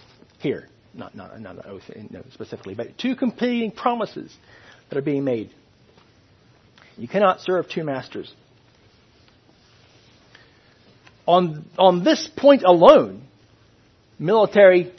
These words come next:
service is precluded. Even if military service consisted of going and,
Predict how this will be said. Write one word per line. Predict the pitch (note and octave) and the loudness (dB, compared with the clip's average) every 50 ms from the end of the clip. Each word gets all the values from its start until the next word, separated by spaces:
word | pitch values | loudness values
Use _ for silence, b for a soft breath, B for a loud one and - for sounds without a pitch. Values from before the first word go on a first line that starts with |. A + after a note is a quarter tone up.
| _ - | _ -4
service | - G3 G3 F3 E3 D#3+ D3+ - | 0 0 0 0 -2 -4 -6 -6
is | - D#3 D3 D3 | -6 -6 -6 -6
precluded. | - - E3+ - - - F#3 E3+ C3+ F#2 D2+ - _ _ _ b b b b b b b b b - | -4 -6 -6 -4 -2 -2 -2 -2 -2 -6 -8 -14 _ _ _ b b b b b b b b b 0
Even | - D4 D4 D#4 | 2 2 4 4
if | C#4+ G3+ | 2 2
military | G#3+ B3 C4+ C#4 C4+ C#4 - B3 A#3 A3+ A3+ F#3+ | 6 6 6 6 6 4 2 2 4 2 2 0
service | - - - A3+ A3 A3+ G#3+ - - | -2 0 0 2 2 2 0 -2 -4
consisted | - F#3+ - - G#3 - - G#3+ G3 | -6 -2 0 0 0 2 0 0 0
of | F#3 E3+ | 0 2
going | F3 G3+ G3+ G3+ G3+ F#3+ E3+ | 4 4 4 4 2 2 0
and, | F3 E3 D#3+ D#3+ D3 | 0 0 0 -2 -6